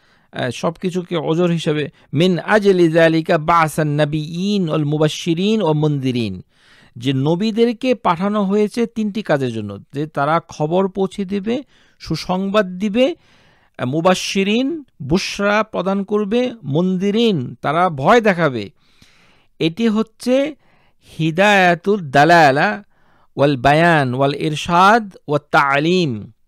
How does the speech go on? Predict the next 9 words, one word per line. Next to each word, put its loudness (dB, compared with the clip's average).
এটা -4
হচ্ছে -2
দুই -2
নাম্বার 0
হিদায়ার 0
কথা -8
বলা -6
হচ্ছে। -14
কিন্তু -2